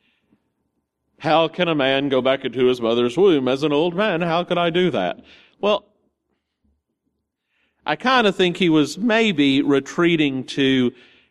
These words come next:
humor. Have you noticed that if I'm a little uncomfortable, I try to be funny? You ever notice that?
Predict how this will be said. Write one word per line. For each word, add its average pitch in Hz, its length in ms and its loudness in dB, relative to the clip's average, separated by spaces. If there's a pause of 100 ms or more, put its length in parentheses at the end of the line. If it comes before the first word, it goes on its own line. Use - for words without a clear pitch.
(140)
humor. 226 500 0
Have 233 240 -2
you 370 140 4
noticed 277 440 0
that 196 220 2
if 202 200 -2
I'm 190 180 0
a - 20 0
little 175 220 2
uncomfortable, 160 720 -2
I 151 100 2
try 156 240 -2
to 147 80 -4
be 143 140 0
funny? 143 560 -6
You 175 160 -4
ever 196 180 -2
notice 185 360 -4
that? 170 240 -4